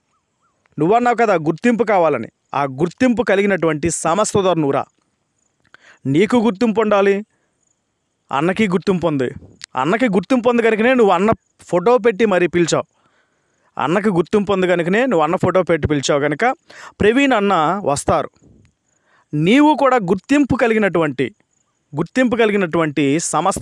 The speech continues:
ద్వారా నువ్వు రా. దారిన పోయే దానయ్యలాగా రాకు. అర్థమవుతుంది కదా? అప్పుడు నువ్వు మాట్లాడదాం, ఏం మాట్లాడాలనుకుంటున్నావు. ప్రియమైన వాళ్ళరా, ప్రవీణ్ అన్న గారు పెట్టినటువంటి నీ-, నియమ నిబంధనలు ఏమి అని మనం తెలుసుకుందాం.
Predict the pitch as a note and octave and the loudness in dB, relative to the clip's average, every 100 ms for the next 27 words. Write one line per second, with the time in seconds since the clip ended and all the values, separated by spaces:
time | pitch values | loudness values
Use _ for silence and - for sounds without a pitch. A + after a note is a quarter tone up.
0 | F3+ E3 D#3+ D#3 C#3 B2+ - _ _ _ | 0 2 2 0 0 -2 -4 _ _ _
1 | _ _ _ C3 C#3+ E3+ G#3+ A3 G3 G3 | _ _ _ -6 0 2 2 2 2 2
2 | F#3 D#3 E3 G3 F#3 E3+ C3+ B2+ - _ | 2 2 0 2 2 2 0 -2 -10 _
3 | _ _ _ _ C#3 E3 F#3 F#3+ F3 F#3 | _ _ _ _ -4 0 0 0 -2 -2
4 | A3+ - _ _ _ - G3 D#4+ D4+ C4 | -2 -8 _ _ _ -2 0 2 4 4
5 | B3 C#4 D4 D#3 D#3+ D#3 F3+ F3+ E3 D3 | 4 2 -4 -4 0 0 0 0 0 -2
6 | - _ _ _ _ - D#3+ F3 E3 D3+ | -6 _ _ _ _ -4 -2 0 -2 -2
7 | D3 C3+ C3 C3+ A#2+ C3 A2+ - _ - | -2 -2 -4 -6 -10 -8 -10 -12 _ -20
8 | _ G#3+ C4 B3+ A3+ F#3 E3+ E3+ C3 D#3 | _ 0 2 2 2 0 0 0 -2 -6
9 | _ _ _ _ _ _ _ _ _ _ | _ _ _ _ _ _ _ _ _ _
10 | _ - F3+ B3+ D4 C#4 B3+ A3+ G3+ F#3+ | _ -2 0 2 2 2 2 0 0 -2
11 | - G3+ F3+ F3+ G#3 E3+ A3 B3 A#3+ E3+ | -2 -2 0 0 0 2 2 2 0 0
12 | G3+ A#3+ A3 F#3+ F3+ G#3+ G#3 F#3+ D3+ F#3 | 0 2 2 0 0 0 0 2 2 2
13 | G#3 C#3 - _ _ - D3 E3+ D3+ C#3 | 2 -2 -8 _ _ -8 -4 -2 -2 -2
14 | C#3+ D3 C#3+ B2+ | -2 -4 -6 -8